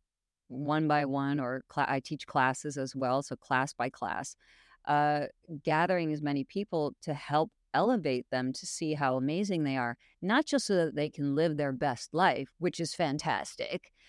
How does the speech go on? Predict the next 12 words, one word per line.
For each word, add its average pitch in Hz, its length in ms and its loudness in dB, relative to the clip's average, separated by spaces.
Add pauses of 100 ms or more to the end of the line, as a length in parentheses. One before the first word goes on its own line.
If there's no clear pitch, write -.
(200)
but 170 380 4 (1120)
what 170 180 0
are 214 60 2
you 254 100 4
gonna 226 220 2
do 160 600 2 (200)
once 160 440 -2
you've 170 160 -2
achieved 156 840 -4 (160)
your 165 300 0
best 165 360 -4
life? 208 460 -6